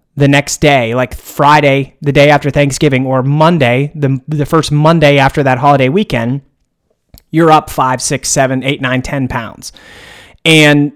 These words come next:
what you think in your head is, "Oh my God, I gained, I, we'll pick a number, I gained seven pounds of body fat over Thanksgiving. I cannot believe it. What am I gonna do?" When the reality is,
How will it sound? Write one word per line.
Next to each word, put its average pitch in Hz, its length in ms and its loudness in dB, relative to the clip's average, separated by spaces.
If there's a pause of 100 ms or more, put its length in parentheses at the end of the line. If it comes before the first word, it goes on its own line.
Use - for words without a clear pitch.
(160)
what 165 560 -4
you 156 160 0
think 143 580 -2
in 139 200 -4
your 127 120 -2
head 135 560 0 (300)
is, 143 220 -4
"Oh 170 140 4
my 160 140 4
God, 135 280 4
I 135 180 0
gained, 127 600 0
I, 135 120 -8
we'll 127 300 -8
pick 170 220 -6
a 151 40 -2
number, 117 240 -6 (240)
I 139 180 0
gained 143 280 0
seven 151 320 0
pounds 135 300 -2
of 117 100 -6
body 117 240 0
fat 110 300 -12
over 127 180 -8
Thanksgiving. 117 640 -6
I 135 180 0
cannot 151 600 0
believe 139 340 0
it. 135 100 -2
What 139 200 2
am 139 80 2
I 131 80 2
gonna 117 180 0
do?" 110 240 -8 (600)
When 123 160 -6
the 113 100 -4
reality 123 640 4
is, 107 340 -6